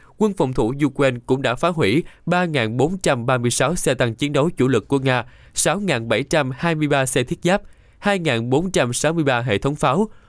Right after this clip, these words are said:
bốn trăm tám mươi tám hệ thống hỏa tiễn phóng hàng loạt. Quân xâm lược cũng mất hai trăm năm mươi ba hệ thống tác chiến phòng không,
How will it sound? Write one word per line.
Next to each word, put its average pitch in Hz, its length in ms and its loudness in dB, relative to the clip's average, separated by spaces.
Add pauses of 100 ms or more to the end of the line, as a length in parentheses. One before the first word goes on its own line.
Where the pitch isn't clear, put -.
(140)
bốn 175 260 0
trăm 139 220 0
tám 147 180 -2
mươi 165 100 0
tám 139 220 -2
hệ 156 180 0
thống 139 200 -2
hỏa 143 180 0
tiễn 110 280 -2
phóng 147 220 -2
hàng 139 160 0
loạt. 107 200 2 (720)
Quân 214 160 4
xâm 208 180 0
lược 131 240 0
cũng 135 160 0
mất 220 160 0 (120)
hai 175 220 -2
trăm 147 380 0
năm 160 180 -2
mươi 151 100 2
ba 143 180 2
hệ 127 180 0
thống 135 200 -2
tác 190 240 -4
chiến 151 200 -2
phòng 113 220 -2
không, 135 220 0